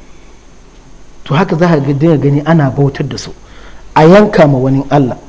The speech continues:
Shi wani Allah ɗin yakan ba da sharaɗi ne, ko ya ce baƙi ƙirin yake so. Kaga an, an binne, an binne shi da ransa,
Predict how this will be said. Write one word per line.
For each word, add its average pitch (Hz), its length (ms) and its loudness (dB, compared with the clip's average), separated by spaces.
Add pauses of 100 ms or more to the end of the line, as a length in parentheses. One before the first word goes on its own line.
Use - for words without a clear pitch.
(880)
Shi 220 200 2
wani 240 300 6
Allah 247 300 6
ɗin 190 160 4
yakan 208 340 2
ba 175 140 4
da 170 80 2
sharaɗi 147 440 0
ne, 123 100 -2 (920)
ko 208 200 4
ya 185 180 6
ce 180 180 0
baƙi 160 340 -2
ƙirin 175 320 4
yake 170 220 0
so. - 160 -10 (1040)
Kaga 131 180 -4
an, 170 280 0
an 160 200 0
binne, 175 380 0 (360)
an 170 240 2
binne 180 300 2
shi 185 200 -8 (920)
da 147 220 0
ransa, 175 400 2